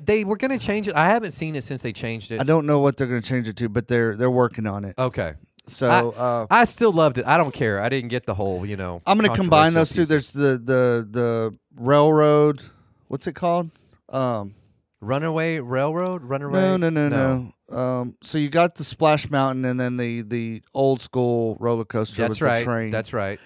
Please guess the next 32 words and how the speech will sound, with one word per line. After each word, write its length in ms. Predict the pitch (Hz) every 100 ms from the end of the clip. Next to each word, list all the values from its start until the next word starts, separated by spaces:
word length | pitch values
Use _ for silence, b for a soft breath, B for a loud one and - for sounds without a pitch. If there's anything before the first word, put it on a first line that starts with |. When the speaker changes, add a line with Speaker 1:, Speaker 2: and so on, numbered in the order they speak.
| b
Speaker 2:
I 160 | - 135
do 180 | 147 160
those. 240 | 151 143
I 80 | 156
count 260 | 151 170 135
those 140 | 135
kind 180 | - 127
of 20 |
as 100 | 110
one. 220 | 110 117
So 100 | 117
we 80 | 123
hit 220 | 123 143
that 260 | - 131 127
and 80 | -
Speaker 1:
Yeah, 60 | 139
Speaker 2:
then 40 |
Speaker 1:
me 60 | 123
Speaker 2:
Space 340 | - 143 131
Speaker 1:
too. 60 | -
Speaker 2:
Mountain. 220 | 120 113
Those 200 | 139 147
are, 60 | 139
Speaker 1:
That's 120 | 127
Speaker 2:
those 140 | 143 143
Speaker 1:
fair. 80 | 139
Speaker 2:
are 40 |
my 140 | 131
two 200 | 120 123
favorite 380 | 113 104 98 101
there. 140 | 104 98
Speaker 1:
Okay, 340 | 247 143 120